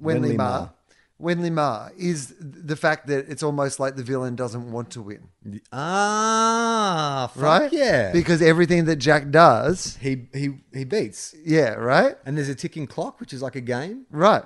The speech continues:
Speaker 2: So it's a simulation, right? Again, in that
Speaker 1: Yeah.
Speaker 2: same way, is it's like him trying to achieve a series of tasks. But the truth is,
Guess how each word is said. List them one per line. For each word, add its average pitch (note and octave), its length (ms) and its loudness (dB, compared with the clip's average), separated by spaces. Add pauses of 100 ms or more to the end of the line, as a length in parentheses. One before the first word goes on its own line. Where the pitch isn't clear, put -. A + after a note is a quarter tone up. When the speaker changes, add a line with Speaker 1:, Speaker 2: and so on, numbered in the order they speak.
(420)
Speaker 2:
So E3 240 4
it's D3+ 300 -2
a D#3 60 -6
simulation, D#3 760 -2
right? A#2 220 -4
Again, C#3+ 400 -2
in C#3+ 160 -4
that C#3+ 140 2
Speaker 1:
Yeah. A#2 100 0
Speaker 2:
same D3+ 260 2
way, C3 400 2
is C3+ 200 -6
it's C3+ 200 -6
like C3+ 220 0
him D3 260 -2
trying C#3 240 -2
to C3 80 -2
achieve B2+ 320 -2
a B2 60 -6
series B2+ 280 -4
of A#2 100 -10
tasks. B2+ 360 -2
But B2 160 -6
the A#2+ 60 -12
truth C#3+ 300 -4
is, A#2+ 260 0